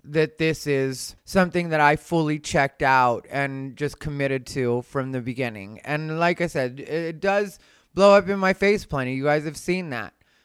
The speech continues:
But at the same time, if I'm enjoying my life, does it really matter if things blow up in my face? Does it really matter? 'Cause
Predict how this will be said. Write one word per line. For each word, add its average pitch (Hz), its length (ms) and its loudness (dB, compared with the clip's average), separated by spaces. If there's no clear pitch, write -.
But 156 420 2
at 160 200 -4
the 170 80 -10
same 175 380 -8
time, 170 640 -4
if 170 160 -2
I'm 180 180 2
enjoying 185 540 -4
my 160 160 -2
life, 160 640 -2
does 185 240 0
it 196 100 -4
really 180 320 -4
matter 170 680 0
if - 560 -6
things 175 540 -8
blow 165 360 0
up 170 180 -4
in 170 120 -8
my 170 160 -6
face? 170 500 -6
Does 160 380 -4
it 185 240 -4
really 190 460 -2
matter? 185 580 0
'Cause 175 320 0